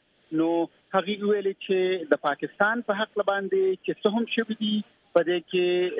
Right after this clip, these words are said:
د ځینې ملکونو، خاص کر د هندوستان نوم یې واغوستو چې د دې پکې هیڅ رول نشته دی په فیصله کولو کې. دا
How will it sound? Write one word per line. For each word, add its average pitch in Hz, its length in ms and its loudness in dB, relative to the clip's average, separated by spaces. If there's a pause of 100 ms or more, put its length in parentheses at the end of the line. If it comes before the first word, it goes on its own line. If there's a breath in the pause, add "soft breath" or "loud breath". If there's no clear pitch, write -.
(140)
د 139 160 2
ځینې 196 180 0
ملکونو، 190 680 0
خاص 160 280 0
کر - 120 0
د - 160 -2
هندوستان 170 540 -2
نوم 165 140 -2
یې 156 100 0
واغوستو 185 460 -2
چې - 180 -12
د 143 40 2
دې 143 180 -2
پکې 151 300 -4
هیڅ 185 220 0
رول 196 240 0
نشته 214 300 0
دی 214 100 -2 (360)
په 202 60 4
فیصله 185 400 0
کولو 180 320 -2
کې. 156 240 -4
دا 151 260 2